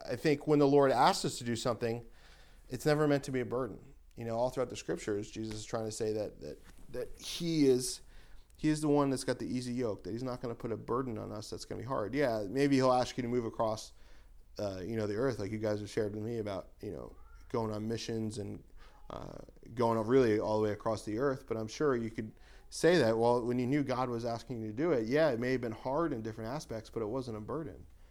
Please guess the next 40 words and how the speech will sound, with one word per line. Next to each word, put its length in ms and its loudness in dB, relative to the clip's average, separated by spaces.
You 60 -6
know, 120 0
coming 240 -2
down 220 2
here 140 2
to 80 0
Maryland, 600 2
it 60 0
was 120 2
hard 360 4
in 80 2
certain 300 -4
ways, 420 -2
but 120 6
it 40 8
wasn't 240 2
really 200 2
a 40 0
burden. 300 2
It 80 -4
was 140 -6
exciting, 640 -2
you 80 -8
know, 100 -4
the 100 -8
first 240 -4
few 120 -12
times. 340 -10
It 40 -8
wasn't 240 2
so 120 0
exciting 480 -2
towing 320 -2
a 60 -6
car 260 0
behind 340 -4
me 80 -6
sometimes, 580 -8
<laughs> 40 -18
but, 260 -2